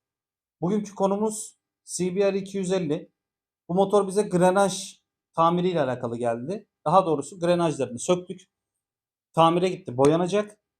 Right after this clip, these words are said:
Boyandıktan sonra tekrar montaj yapılacak olarak geldi. Birkaç parçası geldi, montajını yaptık. Geri kalan eksik parçaları geldiğinde de montajını yapıp müşterimize teslim edeceğiz arkadaşlar.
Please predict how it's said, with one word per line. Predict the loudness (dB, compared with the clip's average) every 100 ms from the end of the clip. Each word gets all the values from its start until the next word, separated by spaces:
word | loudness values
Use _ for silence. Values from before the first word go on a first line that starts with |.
| _ _ 2
Boyandıktan | 6 6 2 -2 -2
sonra | -2 -4 -2 -2 -4 -6
tekrar | -8 0 0
montaj | 2 2 2 0
yapılacak | 0 -4 -4 -2
olarak | 0 0 -2 -4
geldi. | -6 -4 -4 -6 -8 0
Birkaç | 2 4
parçası | 2 0 -2 -2
geldi, | 0 0 0
montajını | -2 0 -2 -4 0
yaptık. | 0 0 -4 -14 _ _ _ _ _ 2
Geri | 2 4
kalan | 2 0
eksik | -2 -6 -2
parçaları | 0 0 -2 -6
geldiğinde | -2 -2 -2 -8 -8 -6
de | -8 -10 -6
montajını | -4 -2 -6 -2 -4
yapıp | -2 -8 _ -14
müşterimize | -8 -4 -2 -2 -2
teslim | -4 -4 -8
edeceğiz | -8 -8 -8
arkadaşlar. | -8 -8 -10 -10